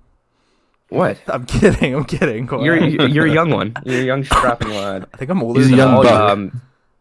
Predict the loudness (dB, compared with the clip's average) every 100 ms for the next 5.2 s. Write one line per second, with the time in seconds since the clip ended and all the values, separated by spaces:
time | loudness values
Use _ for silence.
0 | _ _ _ _ _ _ -14 -2 -2 -2
1 | -8 -8 -6 -4 -4 -4 -4 -6 0 2
2 | 2 0 -4 -4 -4 -4 -6 -6 -8 -8
3 | -8 -4 0 -2 -4 -8 -8 -8 -10 -14
4 | _ _ _ _ _ _ _ _ -10 -4
5 | -4 -6